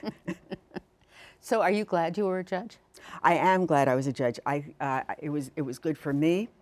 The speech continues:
Speaker 2: It was a great way to raise a child, uh, be-, because my, my work could
Speaker 1: The
Speaker 2: be,
Speaker 1: hours.
Speaker 2: uh, organized as I,
Speaker 1: Yeah.
Speaker 2: as I needed to organize it.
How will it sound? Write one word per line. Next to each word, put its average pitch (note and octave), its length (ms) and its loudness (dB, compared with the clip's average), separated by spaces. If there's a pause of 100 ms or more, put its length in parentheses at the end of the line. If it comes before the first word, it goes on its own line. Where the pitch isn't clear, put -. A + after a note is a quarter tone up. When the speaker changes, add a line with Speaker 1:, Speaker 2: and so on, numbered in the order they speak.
(360)
Speaker 2:
It - 80 -8
was C#3+ 140 -6
a - 20 -6
great D3 340 -2
way D#3+ 160 -2
to D3+ 80 -2
raise C#3+ 300 -2
a - 20 -16
child, C3+ 460 -2 (720)
uh, C#3 180 -8 (540)
be-, C#3 80 -12 (160)
because C#3+ 340 -6 (140)
my, C#3+ 180 -8 (160)
my C3 220 -6
work C#3+ 320 -2 (160)
could D3 160 -6
Speaker 1:
The B2+ 40 -10
Speaker 2:
be, G#2+ 60 -10
Speaker 1:
hours. C3+ 380 -6
Speaker 2:
uh, B2+ 100 -6
organized C3+ 680 -4
as C3 260 -6
I, B2 180 -6 (160)
Speaker 1:
Yeah. B2 280 -8
Speaker 2:
as C3 180 -4
I C3 60 -4
needed C3+ 300 -4
to C3+ 140 -10
organize C3 440 -10
it. C3+ 100 -14